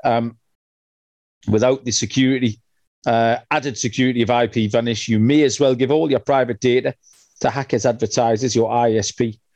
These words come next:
and other prying eyes. That's why at the S G P N we use I P Vanish V P N to make it easy to stay truly private and secure on the internet.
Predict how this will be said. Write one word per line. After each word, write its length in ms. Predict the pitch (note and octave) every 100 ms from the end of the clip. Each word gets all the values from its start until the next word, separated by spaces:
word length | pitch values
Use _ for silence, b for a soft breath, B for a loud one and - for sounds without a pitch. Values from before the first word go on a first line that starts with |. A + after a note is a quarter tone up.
| _ -
and 240 | A2+ G#2+
other 200 | D3 C3
prying 400 | A#2+ D3 C#3 C3+
eyes. 320 | D3 F#3 F#3 F#3+
That's 240 | F3+ -
why 220 | F#3 F3
at 160 | C#3 B2
the 120 | B2+
S 140 | A#2+
G 180 | - A2+
P 180 | A2+ B2
N 120 | A#2+
we 100 | B2+
use 220 | A#2+ A2+
I 180 | A#2+ A#2
P 200 | G#2+ G#2+
Vanish 300 | A2+ A2 F#2
V 160 | B2 G#2+
P 180 | A#2+ B2
N 100 | B2+ _ _ _ - _ -
to 80 |
make 160 | A2+ G#2+
it 80 | A2+
easy 260 | A#2 -
to 120 | A#2 G#2+
stay 180 | A#2+ G#2+
truly 360 | - G3 F3
private 360 | - D3+ C#3 C#3+
and 160 | D3
secure 380 | - - C3+ C3
on 160 | B2 A2+
the 100 | A2
internet. 380 | G2+ A2+ A2